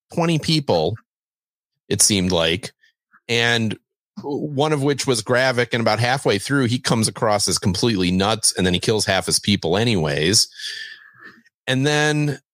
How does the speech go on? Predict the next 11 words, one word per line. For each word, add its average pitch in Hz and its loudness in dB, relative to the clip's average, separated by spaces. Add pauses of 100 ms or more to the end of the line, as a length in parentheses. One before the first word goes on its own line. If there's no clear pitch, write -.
(360)
on 147 0
the 147 2
other 196 0
side, 131 0
you 131 0
have 131 0 (100)
Nick 139 0
Fury 147 0
and 127 0
Olivia 131 0
Colman 127 0